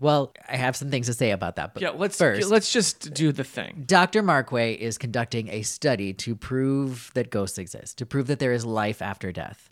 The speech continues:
Speaker 2: Yeah.
Speaker 1: And he's doing it by inviting two women <laughs> to a giant mansion.
Speaker 2: Without his wife.
Speaker 1: <laughs> Without his wife.
Speaker 2: And then he's chaperoned by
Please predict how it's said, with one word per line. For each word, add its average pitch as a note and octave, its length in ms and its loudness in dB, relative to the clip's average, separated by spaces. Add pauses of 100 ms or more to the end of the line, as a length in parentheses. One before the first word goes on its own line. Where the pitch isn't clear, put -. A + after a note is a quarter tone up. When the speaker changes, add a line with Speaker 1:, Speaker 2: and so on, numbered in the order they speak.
Speaker 2:
Yeah. A2+ 220 -10 (260)
Speaker 1:
And C#3 80 -2
he's D3 140 -2
doing F#3 280 6
it A#3+ 120 2
by D#3+ 140 6
inviting C3+ 800 2
two D#3+ 240 0
women A2+ 580 0
<laughs> - 80 -16
to D3+ 380 4
a F#3 60 8
giant F3 640 6
mansion. D3+ 680 2 (140)
Speaker 2:
Without F3+ 340 8
his F3 200 2
wife. C#3+ 480 4
Speaker 1:
<laughs> D#3 80 -4
Without F3 400 4
his F#3 280 0
wife. B2+ 320 2 (340)
Speaker 2:
And D#3+ 120 0
then E3 100 6
he's E3 160 6
chaperoned E3+ 1000 2
by C3 640 2